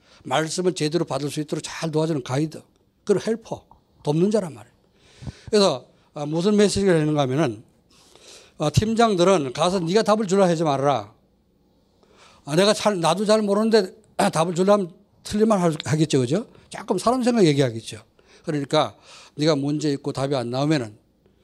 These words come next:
다음 시간 메시지에 답을 찾도록 해라. 그렇게 해서 말씀이 흘러들어가는, 아, 물이 이렇게 흘러내려가면 어때요? 물 흘러내려가는 그 도랑이 있죠, 그죠? 도랑에 돌이 걸린다든지 구멍이 난다든지 그러면 어때? 물이 새버려. 못 내려가.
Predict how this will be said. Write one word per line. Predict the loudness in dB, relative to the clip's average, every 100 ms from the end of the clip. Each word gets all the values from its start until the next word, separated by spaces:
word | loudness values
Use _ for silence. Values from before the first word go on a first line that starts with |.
| _ _
다음 | -2 0 2 0 -4
시간 | 0 2 2
메시지에 | 0 -2 -4 -2 0 0
답을 | -4 -8 -8
찾도록 | -8 -8 -10
해라. | -12 -16 -10
그렇게 | -4 -2 -2
해서 | 0 0 -2 -10 _ _ -20 _
말씀이 | -4 -2 0 0 0
흘러들어가는, | 0 0 2 2 0 -4 -16 -12 -12 -6
아, | -2 0
물이 | 2 2
이렇게 | 2 2
흘러내려가면 | 2 4 4 2 -2
어때요? | -6 -8 -8 -12 -20 -20 -20 -20 -4
물 | 2 4
흘러내려가는 | 6 6 4 2 -4
그 | -4
도랑이 | 0 2 4 2
있죠, | 0 -2
그죠? | -4 -10 -18 _ _ _ _ 0
도랑에 | 2 4 2 -2 -10 -2
돌이 | 2 4
걸린다든지 | 4 2 0 0 2 0 2 0
구멍이 | 0 2 2
난다든지 | 2 0 -2 -2
그러면 | -2 -4
어때? | -10
물이 | -6 -4
새버려. | -2 -4 0 -2 -2 -8 _
못 | -4 2
내려가. | 2 0 -6